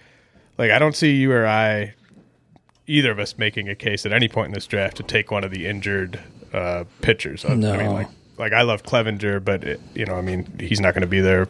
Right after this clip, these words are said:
Speaker 1: for us in the third. And, um, we're talking about, like, the guys with the arm injuries, like Verlander, Scherzer, uh, obviously Sale. Like, <laughs> this was a lot easier back when all those guys were healthy because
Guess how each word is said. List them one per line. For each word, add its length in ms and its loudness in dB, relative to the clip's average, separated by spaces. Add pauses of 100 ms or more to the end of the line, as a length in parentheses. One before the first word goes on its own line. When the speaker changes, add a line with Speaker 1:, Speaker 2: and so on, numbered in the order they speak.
(120)
Speaker 1:
for 100 2
us 140 2
in 80 0
the 80 2
third. 380 4
And, 260 -2 (800)
um, 540 2 (560)
we're 100 -4
talking 200 0
about, 160 -6
like, 140 -6
the 80 -8
guys 280 2
with 100 -10
the 80 -8
arm 300 2
injuries, 500 -2
like 280 -4 (180)
Verlander, 520 4
Scherzer, 680 2 (960)
uh, 400 2 (180)
obviously 320 -2
Sale. 560 4
Like, 320 2 (460)
<laughs> 420 0
this 180 2
was 100 -4
a 60 -2
lot 300 2
easier 480 0 (160)
back 240 0
when 220 -4
all 180 0
those 180 -2
guys 200 2
were 100 -4
healthy 440 4
because 680 -6